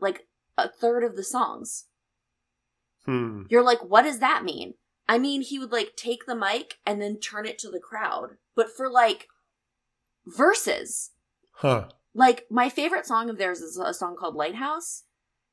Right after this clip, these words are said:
Speaker 1: And the whole first verse, plus, like, part of the second part of the verse, he just held the mic out to the crowd. I was like, "Bro, I didn't come here to sing along to nothing.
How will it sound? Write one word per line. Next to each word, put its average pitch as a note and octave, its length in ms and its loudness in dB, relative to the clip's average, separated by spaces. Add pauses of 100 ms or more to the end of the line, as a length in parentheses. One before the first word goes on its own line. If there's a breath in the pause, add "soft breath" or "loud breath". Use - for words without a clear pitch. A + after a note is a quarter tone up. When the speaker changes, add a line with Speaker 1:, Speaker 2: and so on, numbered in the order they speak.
(160)
Speaker 1:
And A3+ 380 4 (160)
the A#3+ 80 6
whole D#4 360 4
first - 520 -6
verse, - 540 2 (560)
plus, F4 300 4
like, F4+ 280 4
part D4 260 4
of C4+ 120 -4
the C#4 100 -6
second C#4 400 0
part G#3 200 2
of F#3 80 -2
the F3+ 80 -6
verse, F#3 400 -4
he C#4+ 440 -8 (240)
just D#4+ 360 -8
held D4+ 300 -2
the C#4 100 -10
mic D#4 240 -4
out D4+ 140 -2 (180)
to A#3 100 -10
the F#3 100 -6
crowd. - 340 -2
I A3+ 100 4
was C#4+ 140 -4
like, D4 240 -12
"Bro, F#4 400 4 (580)
I C4+ 140 8
didn't F#4+ 220 2
come D#4 280 0
here A3+ 380 -2 (480)
to D#4 120 -2
sing C#4 580 -4 (160)
along A#3+ 480 6
to A3+ 120 -4
nothing. G#3 540 2